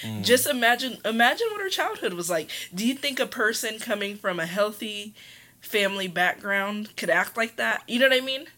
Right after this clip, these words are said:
Speaker 1: Mm, okay, I get what you're saying.
Speaker 2: And so it's, hurt people hurt people. And so obviously she's come from some traumatic background, and I don't know what it is. Not that that makes it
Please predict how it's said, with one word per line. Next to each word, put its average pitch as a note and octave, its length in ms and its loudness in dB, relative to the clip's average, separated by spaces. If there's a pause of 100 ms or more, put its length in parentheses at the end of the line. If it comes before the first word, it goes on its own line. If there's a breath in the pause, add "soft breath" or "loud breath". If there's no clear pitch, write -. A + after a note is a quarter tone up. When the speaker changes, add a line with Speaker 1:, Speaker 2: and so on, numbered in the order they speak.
(260)
Speaker 1:
Mm, G#2+ 340 -4
okay, F#2+ 200 -12
I F#2 40 -10
get F#2 120 -10
what F2 140 -16
you're - 40 -10
saying. - 180 -2
Speaker 2:
And F#3+ 60 -2
so F3+ 440 6
it's, - 340 -2 (140)
hurt A#3+ 280 2
people D4 360 -4
hurt A#3 260 -6
people. D#3+ 460 -8
And E3 200 -6
so F3 360 0 (560 loud breath)
obviously B3 840 -2
she's A3+ 380 -2
come G#3+ 280 -2
from F#3+ 260 -6
some G#3 280 -2
traumatic G3 640 0
background, F3+ 580 0
and E3 120 -4
I E3+ 100 2
don't F#3+ 160 0
know F3+ 160 0 (100)
what F3+ 140 2
it G3 120 0
is. F#3+ 440 0 (440 loud breath)
Not A3 320 2
that F#3+ 380 4
that F3 200 2
makes F3+ 340 -2
it E3+ 300 -2